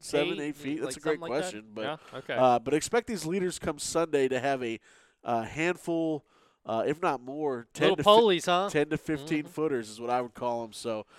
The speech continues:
Speaker 2: Okay.
Speaker 1: but this is not an easy greens course. Uh, the greens are tough, uh, but it's not an easy course in general.
Speaker 2: It looks beautiful.
Speaker 1: But, uh, I think you definitely gotta have your putter ready, uh,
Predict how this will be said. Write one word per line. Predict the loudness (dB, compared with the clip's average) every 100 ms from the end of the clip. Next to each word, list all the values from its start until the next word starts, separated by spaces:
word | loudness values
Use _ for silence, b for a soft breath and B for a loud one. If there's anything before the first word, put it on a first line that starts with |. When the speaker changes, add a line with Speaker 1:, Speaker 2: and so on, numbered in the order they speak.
| B
Speaker 2:
Okay. | -2 0
Speaker 1:
but | 4
this | 2
is | 2 0
not | 4 4
an | 4
easy | -2 -6 -6 -8
greens | -8 -6 -6 -8 -10
course. | -6 -4 -4 -6 -4
Uh, | -2 -2
the | -4
greens | -10 -6 -6 -6
are | -8
tough, | 0 2 2 0 -10 b b b b
uh, | 0 0
but | -2 -2
it's | 0
not | 0
an | -2
easy | -6 -6
course | -4 -4 -4 -10
in | -14
general. | -2 0 2
Speaker 2:
It |
looks | 2 2 -2
beautiful. | -8 -8 -8 -10 -16 -2
Speaker 1:
But, | 2 2 0
uh, | -2 -2 -2
I | -2
think | -4 -6
you | -6
definitely | 0 0 -2 -4
gotta | -2 -2
have | 0 -2
your | -4
putter | -6 -4 -2 -4
ready, | -4 -4 -4 -8 b b b b
uh, | -6 -4 -4